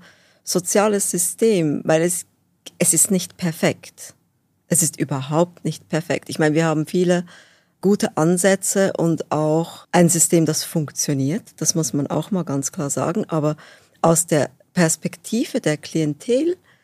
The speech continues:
ist es schon ein System, das einen zermartern kann. Und ich denke, darüber können wir empört sein,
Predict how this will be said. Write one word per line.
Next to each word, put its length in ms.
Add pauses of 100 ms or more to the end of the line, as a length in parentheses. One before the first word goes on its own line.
(360)
ist 220
es 200
schon 480 (120)
ein 240
System, 680
das 320
einen 320
zermartern 800
kann. 260
Und 220
ich 100
denke, 300
darüber 640 (760)
können 540
wir 180
empört 520
sein, 400